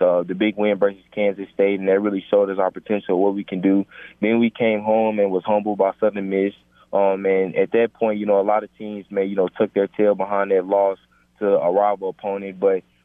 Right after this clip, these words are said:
we really stood the test of time and was like, "You know what, everything that we want, um, and everything that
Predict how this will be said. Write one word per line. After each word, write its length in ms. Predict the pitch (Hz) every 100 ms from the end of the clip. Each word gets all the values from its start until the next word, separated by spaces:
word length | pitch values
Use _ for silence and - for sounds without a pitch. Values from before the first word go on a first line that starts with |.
| -
we 100 | 107
really 280 | 127 123 -
stood 180 | 127 117
the 80 | 110
test 260 | 127 113
of 120 | 101 -
time 280 | 107 107
and 100 | 104
was 120 | 98 95
like, 220 | 92 92
"You 80 | 104
know 120 | 107
what, 320 | 104 113 113 -
everything 400 | 107 110 - 107
that 100 | 101
we 100 | 101
want, 440 | 101 107 110 107 _ _ _ -
um, 260 | 92 90
and 100 | 90
everything 340 | 104 107 - 101
that 220 | 95